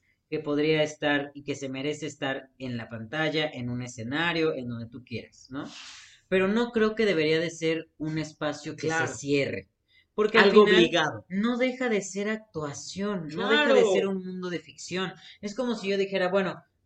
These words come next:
Speaker 1: ahora los, quienes interpretan a los hombres gays tienen que ser gays, porque si no,
Speaker 2: Claro.
Speaker 1: qué irrespetuoso de tu parte". A
Speaker 2: Pero
Speaker 1: mí
Speaker 2: es un pensamiento que existe en la
Speaker 1: Sí,
Speaker 2: comunidad.
Speaker 1: yo lo sé, y hubo mucha, hubo mucha queja en, no sé en cuál de todas las películas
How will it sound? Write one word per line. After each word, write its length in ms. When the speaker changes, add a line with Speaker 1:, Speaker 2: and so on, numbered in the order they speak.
Speaker 1:
ahora 440
los, 520
quienes 320
interpretan 520
a 40
los 220
hombres 260
gays 180
tienen 240
que 60
ser 160
gays, 260
porque 240
si 140
no, 100
Speaker 2:
Claro. 300
Speaker 1:
qué 80
irrespetuoso 600
de 60
tu 140
parte". 320
A 0
Speaker 2:
Pero 280
Speaker 1:
mí 60
Speaker 2:
es 120
un 160
pensamiento 920
que 100
existe 460
en 60
la 80
Speaker 1:
Sí, 80
Speaker 2:
comunidad. 360
Speaker 1:
yo 60
lo 140
sé, 460
y 120
hubo 240
mucha, 600
hubo 180
mucha 380
queja 440
en, 400
no 180
sé 120
en 60
cuál 200
de 60
todas 200
las 100
películas 560